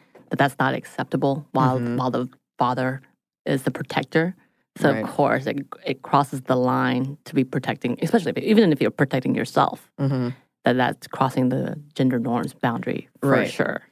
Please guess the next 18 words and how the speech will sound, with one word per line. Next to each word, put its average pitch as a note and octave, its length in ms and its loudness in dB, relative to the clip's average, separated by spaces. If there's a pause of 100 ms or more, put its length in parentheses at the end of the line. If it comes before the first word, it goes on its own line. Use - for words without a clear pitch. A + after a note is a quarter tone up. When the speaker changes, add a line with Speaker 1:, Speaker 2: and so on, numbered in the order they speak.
(240)
Speaker 2:
And D3 120 4
we F3 120 6
have E3+ 360 4
a C#3 60 4
lot C3 600 4
of B2 140 0
examples A2+ 920 0
about A2+ 400 0
that A2+ 360 0
in A#2+ 180 0
our, G#2+ 480 -2
our A#2 220 0
upcoming B2 500 -4
part - 320 -2
two A2+ 420 0
of A#2 180 -6
this. G#2 500 -2 (540)
Um, C#3+ 400 4